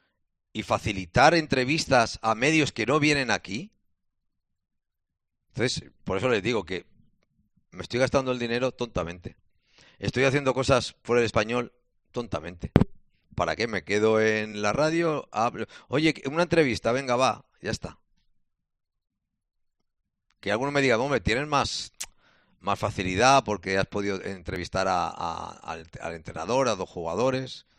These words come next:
Y, pero es que a lo mejor a los jugadores que yo quería no los he entrevistado. Y repito, no tenemos contacto con los jugadores.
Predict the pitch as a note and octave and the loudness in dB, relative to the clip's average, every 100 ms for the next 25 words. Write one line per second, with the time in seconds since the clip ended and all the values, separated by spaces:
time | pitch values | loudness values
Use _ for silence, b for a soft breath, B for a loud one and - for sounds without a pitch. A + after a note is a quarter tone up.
0 | _ - G#2+ A2 - - G2+ F#2+ A2+ A#2 | _ -8 -4 -4 -4 -4 -4 -2 0 0
1 | - E2 F2 G2 G#2+ G2+ G2 G#2+ G#2+ G2 | -2 -4 -4 -4 -4 -4 -2 -2 -2 -2
2 | A2+ F2+ E2 D#2 D2+ - - - _ _ | -4 -4 -10 -12 -14 -14 -16 -16 _ _
3 | _ _ _ _ _ _ _ _ _ _ | _ _ _ _ _ _ _ _ _ _
4 | _ _ _ _ _ _ _ _ _ _ | _ _ _ _ _ _ _ _ _ _
5 | - F#2 F#2+ A2 G2+ G#2 A2 C#3+ - A#2 | -8 -4 -4 -4 -8 -8 -2 0 0 -2
6 | A2+ C#3 G#2 D#2 - - _ _ _ _ | -2 -6 -6 -12 -16 -20 _ _ _ _
7 | _ _ _ _ _ _ _ _ F#2 F2 | _ _ _ _ _ _ _ _ -14 -4
8 | F#2+ - E2 D#2+ D2+ - D#2 D2 D2 - | -4 -4 -10 -10 -12 -10 -10 -10 -12 -16
9 | - | -20